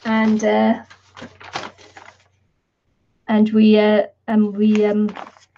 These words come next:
and we went to a place called Wang-, uh, Whangarei. That's how the Maoris pronounced it. They Whangarei. And, uh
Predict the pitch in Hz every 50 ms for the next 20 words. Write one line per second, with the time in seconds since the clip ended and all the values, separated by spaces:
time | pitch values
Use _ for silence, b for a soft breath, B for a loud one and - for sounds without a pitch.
0 | - - - - - - _ _ _ - - _ - - - - - 220 214 214
1 | 214 214 226 226 220 - - 233 214 - - 220 208 202 - - - - - 220
2 | 214 208 208 208 208 - - - 220 214 226 240 247 240 226 214 214 - _ _
3 | _ _ _ - 220 214 214 185 - - _ _ _ _ _ _ _ _ _ -
4 | 269 254 254 247 226 208 185 160 151 - 220 220 - _ _ _ _ _ _ _
5 | - 233 226 214 - - 202 190 180 - 185 190 196 190 190 190 208 202 190 185
6 | 185 - - 196 185 175 - - - - 196 - - - 190 190 196 - _ -
7 | 220 208 202 202 196 180 196 202 190 185 185 190 185 180 175 - - 214 - -
8 | _ _ _ _ _ _ _ _ _ _ _ _ _ _ _ _ _ _ - -
9 | 214 208 202 202 208 208 208 202 202 202 202 202 202